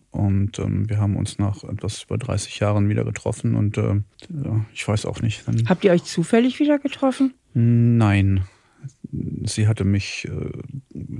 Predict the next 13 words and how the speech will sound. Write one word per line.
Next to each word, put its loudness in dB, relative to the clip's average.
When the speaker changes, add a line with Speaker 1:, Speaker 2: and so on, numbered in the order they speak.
Speaker 1:
gesucht, 2
sag 2
ich -6
mal, 4
übers -2
Internet -2
und -2
hatte -4
gefragt, -6
"Wann 0
bist -2
du 2
das?" 0